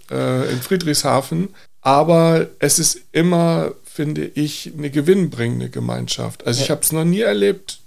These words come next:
Speaker 1: dass der Sport überhaupt kein Interesse daran hätte, sich irgendwie mit Kirchen zusammenzutun.
Speaker 2: Ja.
Speaker 1: Egal wie präsent Kirche in der Gesellschaft irgendwie noch ist, ja.
Speaker 2: Mhm.
Speaker 1: Und deswegen, äh, glaube ich, das wäre meine Haltung, eine offene Haltung,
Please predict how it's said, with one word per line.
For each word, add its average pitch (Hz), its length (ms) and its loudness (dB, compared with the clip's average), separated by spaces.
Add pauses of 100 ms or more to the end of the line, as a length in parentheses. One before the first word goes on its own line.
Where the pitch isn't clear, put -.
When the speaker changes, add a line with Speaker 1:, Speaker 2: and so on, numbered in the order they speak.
Speaker 1:
dass - 380 0 (340)
der 143 120 2
Sport 165 500 0
überhaupt 139 340 -4
kein 185 220 -2
Interesse 180 480 -2
daran 123 320 -6
hätte, 143 300 -6
sich 143 380 -6
irgendwie 139 340 -6
mit 139 200 -8
Kirchen 175 320 -4
zusammenzutun. 139 1000 -8 (100)
Speaker 2:
Ja. 139 180 -6 (140)
Speaker 1:
Egal 151 640 2
wie 170 320 2 (320)
präsent 160 520 2
Kirche 135 380 0
in 131 140 -2
der 120 100 0
Gesellschaft 123 720 -6 (100)
irgendwie 127 220 -6
noch 120 200 -6
ist, - 280 -8
ja. 120 240 -10 (320)
Speaker 2:
Mhm. 123 240 -6 (280)
Speaker 1:
Und 151 220 4
deswegen, 185 600 4 (260)
äh, 156 240 6
glaube 151 400 2
ich, - 400 -4 (120)
das 143 240 0
wäre 160 140 6
meine 147 420 2
Haltung, 120 340 0
eine 120 160 -4
offene 170 460 0
Haltung, 147 680 0